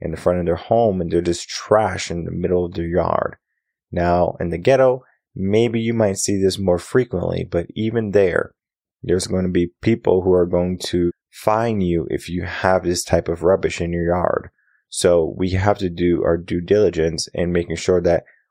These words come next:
we have standards, we have laws, and we abide by those said laws. But the issue comes with conformity is not so much about the laws, but when the laws overbreach our freedoms, overbreach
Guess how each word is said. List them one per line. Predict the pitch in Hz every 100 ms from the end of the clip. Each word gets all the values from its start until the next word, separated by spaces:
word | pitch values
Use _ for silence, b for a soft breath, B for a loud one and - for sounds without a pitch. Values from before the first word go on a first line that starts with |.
| _
we | 98 92
have | 92 123 131
standards, | - 87 82 85 87 -
we | 87
have | 101 117 117
laws, | 85 87 82 85
and | 85
we | 87
abide | 90 90 90 87 87 85
by | 82 85
those | 80 80 80
said | - -
laws. | 80 90 82 - - - _ _ _ _ _ _
But | 107
the | - -
issue | - 170 - 175
comes | - 92 87 85
with | 90 90 -
conformity | 87 - 117 143 120 85 82
is | 85 92
not | 123 131
so | - 104
much | 98 -
about | - 80 -
the | 78
laws, | 95 92 85 82 90 - _ _ _ -
but | 101
when | 90 104 107
the | 104
laws | 95 95 104 104 101 - - _
overbreach | 92 92 98 95 - 85 - - - _ _
our | - 80
freedoms, | - - 82 60 - - - _ _ _ _
overbreach | 127 139 143 135 90 87 87 87 -